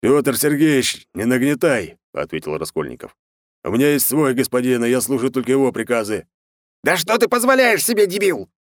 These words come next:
Это был уже визг Борова. «Делай, что тебе приказали, скотина!» «Извините, но нет. Ожидаю приказ своего господина. Отбой!» Семён нажал кнопку рации и вздохнул. Возможно, он только что сделал себе хуже.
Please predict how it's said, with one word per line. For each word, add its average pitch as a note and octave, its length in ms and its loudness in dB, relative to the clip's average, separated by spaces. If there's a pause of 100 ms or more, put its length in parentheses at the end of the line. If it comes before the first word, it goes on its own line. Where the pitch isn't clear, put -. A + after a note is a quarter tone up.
(300)
Это - 260 -4
был C3+ 140 2
уже B2 200 2
визг G#2 220 -8
Борова. D2 420 -8 (480)
«Делай, A#3+ 320 4
что - 160 -2
тебе A3 180 0
приказали, A#3 480 0
скотина!» D#3+ 580 -2 (720)
«Извините, C#3 520 0
но D3 120 0
нет. B2+ 360 -2 (220)
Ожидаю B2 420 0
приказ B2+ 320 -2
своего C3 380 2
господина. G2+ 720 -6
Отбой!» A#2 500 -2 (560)
Семён F2 440 -2
нажал D#2 360 -4
кнопку D2+ 360 -8
рации D#2+ 640 -4
и - 140 -6
вздохнул. D2 600 -8 (920)
Возможно, A#2 840 -2
он G2 160 -6
только A2 300 -2
что - 200 -8
сделал F2 400 -2
себе F2 240 -8
хуже. D2 540 -8